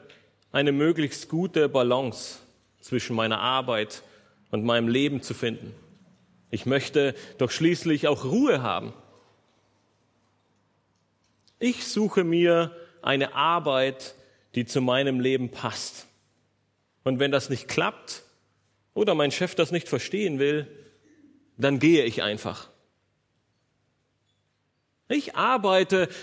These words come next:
richtig gerne und liebe meine Arbeit. Aber welchen Sinn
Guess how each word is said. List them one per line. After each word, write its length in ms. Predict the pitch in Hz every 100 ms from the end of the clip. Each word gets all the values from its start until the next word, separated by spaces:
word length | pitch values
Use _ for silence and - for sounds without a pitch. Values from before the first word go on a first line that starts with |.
| -
richtig 460 | 175 226 226 -
gerne 500 | 180 208 285 240 123 104 -
und 260 | 185 220 - -
liebe 420 | 165 233 339 359
meine 300 | 208 165 151
Arbeit. 600 | 117 123 123 98 - - - _ _ _ _ _ _ _ _ _ _
Aber 240 | 95 113
welchen 320 | 113 120 - 107
Sinn 480 | - 147 208 262